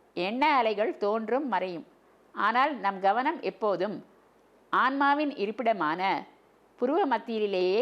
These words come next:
இருக்க வேண்டும். நாளடைவில் தியானம் செய்ய செய்ய நீங்கள்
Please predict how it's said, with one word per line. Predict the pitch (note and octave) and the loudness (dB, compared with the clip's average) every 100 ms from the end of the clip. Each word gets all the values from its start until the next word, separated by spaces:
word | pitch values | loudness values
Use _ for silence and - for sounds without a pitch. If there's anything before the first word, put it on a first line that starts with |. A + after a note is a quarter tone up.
| C4 | 0
இருக்க | G#3 G#3+ G#3+ | -2 -2 -4
வேண்டும். | F3 D#3+ C#3+ - - _ _ - | -4 -6 -8 -10 -20 _ _ 0
நாளடைவில் | G#3 C4 D4+ D4+ D#4 D#4 - | 4 6 6 4 2 -4 -2
தியானம் | G3 G3+ B3+ D4 - | 2 2 2 -2 0
செய்ய | G#3+ G3 G3 | 2 2 0
செய்ய | F#3 F#3+ G#3 - - - _ F#3 | 0 2 2 2 -2 -20 _ -6
நீங்கள் | A#3+ B3 A3+ | -4 0 0